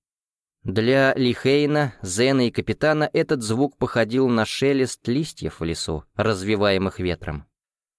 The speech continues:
Но большинству бывших рабов,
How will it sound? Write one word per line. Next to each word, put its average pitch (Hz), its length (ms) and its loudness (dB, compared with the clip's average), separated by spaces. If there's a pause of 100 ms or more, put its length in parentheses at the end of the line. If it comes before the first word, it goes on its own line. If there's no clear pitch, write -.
(360)
Но 151 300 2
большинству 175 680 2
бывших 139 480 -2
рабов, 120 520 0